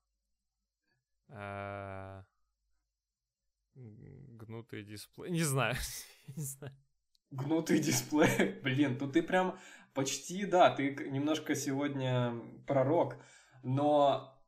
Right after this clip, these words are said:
Speaker 2: я думаю, это компания SpaceX
Speaker 1: А.
Speaker 2: с, с ее подходом к космическим путешествиям.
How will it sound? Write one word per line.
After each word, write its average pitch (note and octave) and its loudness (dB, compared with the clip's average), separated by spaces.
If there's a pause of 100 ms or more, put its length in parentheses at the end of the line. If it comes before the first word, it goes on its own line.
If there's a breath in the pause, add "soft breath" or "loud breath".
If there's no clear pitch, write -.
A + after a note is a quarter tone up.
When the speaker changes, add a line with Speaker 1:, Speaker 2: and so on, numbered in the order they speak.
(120)
Speaker 2:
я C3+ 4
думаю, D#3 0
это B2+ 0
компания B2+ 4
SpaceX B2+ -2 (420)
Speaker 1:
А. G2+ -6
Speaker 2:
с, - -12
с B2 -4
ее D3 4
подходом C#3 0
к - -4
космическим C3 -4
путешествиям. B2+ -6